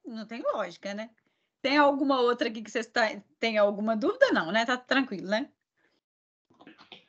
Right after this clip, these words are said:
Alguma outra frase? Não, né? De boa, né? Então, olha só. Vamos lá. É... aqui vai falar que a gente vai iniciar as regras, que eu vou passar mais rápido,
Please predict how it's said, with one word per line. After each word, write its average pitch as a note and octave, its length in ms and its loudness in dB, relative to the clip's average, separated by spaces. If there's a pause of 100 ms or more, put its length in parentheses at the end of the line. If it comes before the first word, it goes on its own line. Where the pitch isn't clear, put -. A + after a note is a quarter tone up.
(1200)
Alguma G3 320 2
outra G3 200 4
frase? B3 340 8
Não, F3 220 0
né? A#3 220 0 (600)
De B3+ 80 0
boa, F3 320 -2
né? A#3 240 -6 (1500)
Então, D4 200 10
olha E4+ 240 10
só. A#3+ 480 4 (880)
Vamos C#4 240 -2
lá. - 240 -2 (420)
É... A3 680 2
aqui A#3+ 300 2
vai F4 140 8
falar C4+ 340 8
que C#4 60 -2
a D4 40 2
gente C4 200 -4
vai A#3+ 140 2
iniciar A#3+ 540 6
as B3 120 0
regras, C4 360 2
que - 80 -8
eu B3 60 -6
vou C4+ 80 2
passar C#4 340 6
mais G3+ 220 0
rápido, G3+ 520 0